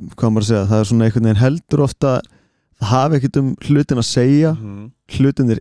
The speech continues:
Speaker 1: eru bara svona og svo á maður bara einhvern veginn að aðlast að því.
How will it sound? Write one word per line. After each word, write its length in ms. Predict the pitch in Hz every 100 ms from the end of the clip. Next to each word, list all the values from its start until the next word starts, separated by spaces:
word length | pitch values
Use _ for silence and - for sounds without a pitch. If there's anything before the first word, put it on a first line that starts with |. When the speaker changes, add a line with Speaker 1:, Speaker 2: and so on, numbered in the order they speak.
| -
Speaker 1:
eru 260 | 123 143 147
bara 160 | 151
svona 380 | 131 151 151 147 _ _ _ _ _ _ _ _
og 280 | 123 123 - _ _ -
svo 180 | - 123
á 20 |
maður 180 | 127 120
bara 140 | 127
einhvern 120 | 127
veginn 120 | 127 120
að 160 | 143
aðlast 260 | 135 110 -
að 80 | 110
því. 160 | 98